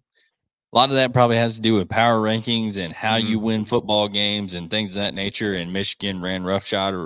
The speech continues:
Speaker 1: uh, through the, through the Big Ten, which was not very good in terms of offenses. So any kind of offense and any kind of points that Michigan's special teams and defense turned into points, uh, you know, that, that,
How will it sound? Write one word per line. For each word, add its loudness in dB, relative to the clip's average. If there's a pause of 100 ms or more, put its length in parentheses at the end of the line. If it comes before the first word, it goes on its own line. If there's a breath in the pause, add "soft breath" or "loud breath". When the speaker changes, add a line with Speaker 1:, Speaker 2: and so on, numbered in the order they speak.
Speaker 1:
uh, -2
through 0
the, 0 (500 loud breath)
through 4
the 2
Big -2
Ten, 0
which -4 (300)
was -2
not -2
very -2
good -2
in -4
terms -4
of -2
offenses. -2
So -2
any -4
kind -8
of -8
offense -2
and -6
any -8
kind -8
of -10
points -6
that -4 (320 loud breath)
Michigan's -4
special -4
teams -6
and -10
defense -4
turned -2
into 0
points, -4 (380 soft breath)
uh, -2
you -6
know, -4
that, -6 (100)
that, -2